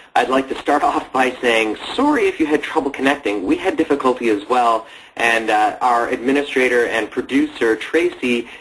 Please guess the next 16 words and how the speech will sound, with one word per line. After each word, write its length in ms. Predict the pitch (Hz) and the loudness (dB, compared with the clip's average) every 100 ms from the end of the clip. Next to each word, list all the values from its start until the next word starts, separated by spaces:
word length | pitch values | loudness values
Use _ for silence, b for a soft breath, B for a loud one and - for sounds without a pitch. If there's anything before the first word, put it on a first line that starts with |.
| - | -2
is 160 | 127 | 0
doing 160 | 135 123 | 2 0
her 80 | 120 | 2
very 220 | 135 147 | 2 2
best 280 | 131 127 - | 0 -2 -2
to 40 | |
get 140 | 131 120 | -2 0
in 100 | 104 | -2
contact 480 | - 131 127 120 107 | -2 -2 0 -2 -2
with 140 | 104 | -2
everyone 480 | 107 113 107 104 101 | -2 0 0 0 -2
to 80 | 95 | -2
help 280 | 107 113 | -2 -2
them 220 | - 101 95 | -2 -2 0
get, 300 | 104 101 - | 0 0 -2
uh, 320 | 107 95 - | 0 0 -2